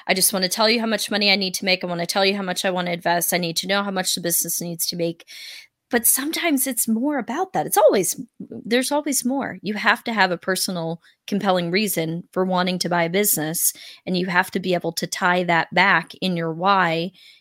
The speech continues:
as your motivators, as you're looking at opportunities. And so you also have to follow your gut when you're choosing a, a franchise consultant. Now, you have friends and family that you've referred to me, and I really appreciate that. And I just know that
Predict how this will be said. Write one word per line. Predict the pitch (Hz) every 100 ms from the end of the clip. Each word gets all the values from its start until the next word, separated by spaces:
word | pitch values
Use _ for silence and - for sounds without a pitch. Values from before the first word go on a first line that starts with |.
| _
as | 180 185 180
your | 180
motivators, | 196 220 226 185 170 165 160 - -
as | 175 170
you're | 160
looking | 156 160 156
at | 156
opportunities. | 151 - 151 - 190 165 151 175 - - -
And | 196
so | -
you | 214 196
also | 190 202 214 190
have | 180
to | -
follow | - 165 160
your | 165 156
gut | - 170 -
when | 175 165
you're | 160
choosing | - 160 - 151
a, | 143 -
a | -
franchise | - 156 151 151 - -
consultant. | - 143 - 139 - 87 - - _ - - - -
Now, | 233 226 214 - _ _ _ -
you | 214 226
have | 254 226 226
friends | - 208 202 208 -
and | 202 190
family | 185 180 170
that | 175 175
you've | 170 165
referred | 160 - 156 -
to | 190
me, | 180 180 180
and | 180
I | 175 170
really | 165 180 180 175 170
appreciate | 165 160 160 - 175 170 -
that. | 175 180
And | - 170
I | 175
just | 170 190 -
know | 170 170 170 170
that | 170 165